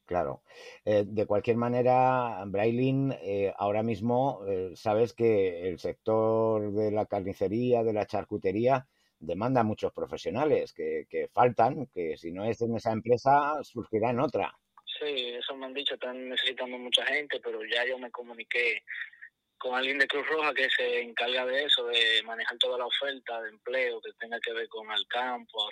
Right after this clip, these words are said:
Speaker 2: Ramada, Carrefour, etcétera. Y eso, y yo también, por mi lado, buscando, usted sabe.
Speaker 1: Bueno,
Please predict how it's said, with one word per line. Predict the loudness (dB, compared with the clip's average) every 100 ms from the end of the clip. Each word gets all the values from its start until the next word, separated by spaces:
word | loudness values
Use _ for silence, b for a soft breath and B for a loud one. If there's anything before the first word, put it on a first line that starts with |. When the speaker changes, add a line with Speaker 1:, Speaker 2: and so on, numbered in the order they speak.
| -6
Speaker 2:
Ramada, | -8 -6 -4 -4 -6 -8 -8
Carrefour, | -10 -10 -10 -6 -2
etcétera. | 0 -2 -6 -10 -12 _ _ _ -14
Y | -6 -4
eso, | 0 0 -2 -6
y | -2 -2 -2
yo | -6
también, | -10 -8 -8 -8
por | -10
mi | -8 -6
lado, | -4 -6
buscando, | -8 -8 -8 -8 -12
usted | -8
sabe. | -6 -6 -8
Speaker 1:
Bueno, | -6 -2 -2 -2 -6